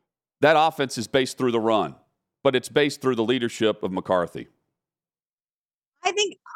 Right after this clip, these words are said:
Speaker 2: well, here's my, my caveat. On paper, as you say it, I just pulled it up. You're right. It looks like a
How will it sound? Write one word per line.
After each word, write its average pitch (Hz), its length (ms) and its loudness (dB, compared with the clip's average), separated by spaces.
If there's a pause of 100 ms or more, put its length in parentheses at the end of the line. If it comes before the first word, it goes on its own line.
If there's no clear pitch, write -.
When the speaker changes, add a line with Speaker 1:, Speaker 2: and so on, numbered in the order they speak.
Speaker 2:
well, 330 220 4
here's 330 300 0
my, 285 300 0
my 233 240 2
caveat. 170 600 0 (840)
On 370 280 4
paper, 190 720 -2
as 240 240 2
you 262 120 0
say 202 220 0
it, 147 160 -8
I 208 100 2
just 226 200 -2
pulled 262 180 4
it 226 80 4
up. 175 240 4 (160)
You're 233 160 6
right. 208 400 2
It 262 180 2
looks 262 360 2
like 240 320 2
a 226 360 2